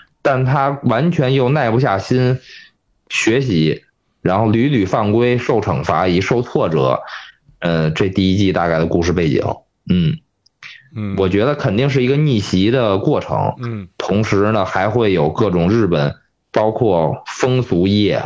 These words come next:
Speaker 1: 黑道、不良，以及传统，
Speaker 2: 嗯。
Speaker 1: 各种传统艺能的一些观察吧。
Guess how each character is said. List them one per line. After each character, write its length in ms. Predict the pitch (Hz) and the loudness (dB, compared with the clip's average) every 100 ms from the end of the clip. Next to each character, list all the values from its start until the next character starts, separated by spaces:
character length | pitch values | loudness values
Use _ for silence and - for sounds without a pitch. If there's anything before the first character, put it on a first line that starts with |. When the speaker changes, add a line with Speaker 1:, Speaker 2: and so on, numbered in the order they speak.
| - | -4
Speaker 1:
黑 460 | - - 123 117 | -2 0 2 0
道、 380 | 123 107 80 - - - - _ - | 0 0 0 -4 -10 -20 -20 _ -4
不 240 | 123 98 85 | 0 2 2
良， 340 | 82 71 64 - _ - 98 101 - _ _ _ _ _ - | 2 0 -2 -8 _ -2 -2 -2 -8 _ _ _ _ _ -2
以 160 | 85 | 0
及 180 | 85 95 | 2 0
传 320 | - - 110 | 0 0 2
统， 180 | 120 80 | 2 0
Speaker 2:
嗯。 40 | 78 | 0
Speaker 1:
各 120 | 131 | 0
种 120 | 90 | -2
传 260 | - 101 143 | -2 0 2
统 220 | 104 82 | 2 2
艺 220 | 110 113 | 2 2
能 260 | 92 82 92 | 2 2 0
的 240 | 92 80 | 2 2
一 140 | 82 90 | 2 2
些 300 | 98 95 - | 2 0 0
观 220 | 165 175 | -2 0
察 260 | 175 - 147 | -2 -2 0
吧。 240 | 147 - | -2 -4